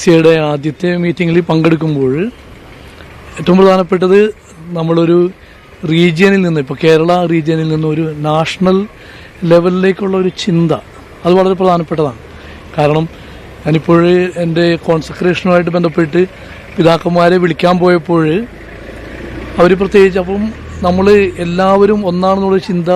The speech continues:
വളരെ ശക്തമായിട്ട് വന്നു. ഇപ്പം നാഷണൽ ലെവലിലുള്ള ഒരു, ഒരു, ഏഹ്, ഉയർന്നൊരു, ഒരു വളർച്ചയുടെ ഒരു ഭാഗമായിട്ടാണ് തോന്നിയത്. കാരണം ഇപ്പോൾ ഒരു നൂറ്റി എഴുപതോളം ബിഷപ്സിനെ എല്ലാവരുമായിട്ടും നമുക്ക് സംസാരിക്കാൻ പറ്റിയില്ലെങ്കിലും അവരെയൊക്കെ കാണാനും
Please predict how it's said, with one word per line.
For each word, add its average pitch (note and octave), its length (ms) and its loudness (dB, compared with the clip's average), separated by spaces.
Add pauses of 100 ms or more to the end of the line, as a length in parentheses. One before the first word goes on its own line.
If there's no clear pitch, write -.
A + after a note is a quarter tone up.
(100)
വളരെ E3+ 260 -2
ശക്തമായിട്ട് D#3+ 540 -2
വന്നു. G#2+ 140 -14 (640)
ഇപ്പം - 220 -2
നാഷണൽ E3+ 400 0
ലെവലിലുള്ള G#3 460 2
ഒരു, G#3 80 2 (100)
ഒരു, G3 120 2 (680)
ഏഹ്, D#3+ 240 -2
ഉയർന്നൊരു, F3+ 440 2 (160)
ഒരു F3+ 160 0
വളർച്ചയുടെ F#3 540 0
ഒരു F#3+ 160 2
ഭാഗമായിട്ടാണ് F#3+ 460 -2
തോന്നിയത്. D#3+ 280 -4
കാരണം D#3+ 180 -4
ഇപ്പോൾ E3 140 -4 (520)
ഒരു E3+ 160 2
നൂറ്റി E3+ 280 -2
എഴുപതോളം F3 580 2 (240)
ബിഷപ്സിനെ F3+ 580 -4 (600)
എല്ലാവരുമായിട്ടും G3 640 2 (100)
നമുക്ക് G3+ 220 -6
സംസാരിക്കാൻ F#3+ 460 -2
പറ്റിയില്ലെങ്കിലും F3 560 -6 (360)
അവരെയൊക്കെ F3 400 0 (120)
കാണാനും E3 440 0